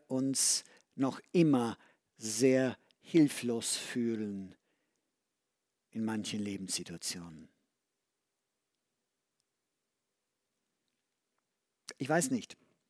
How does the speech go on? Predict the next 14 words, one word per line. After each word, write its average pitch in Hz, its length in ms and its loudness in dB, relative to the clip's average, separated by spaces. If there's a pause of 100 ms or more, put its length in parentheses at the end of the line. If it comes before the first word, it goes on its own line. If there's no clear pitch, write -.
(460)
mit - 400 -6
welchen 135 420 2
Gedanken, 120 460 -2
welchen 123 280 -4
Problemen 123 540 -2
der 110 160 -6
Einzelne 123 460 -2 (720)
von 113 200 0
uns 123 220 0
momentan 127 560 0
zu 131 100 -2
kämpfen 143 420 -2
hat. - 300 -8 (2750)
Corona 190 680 8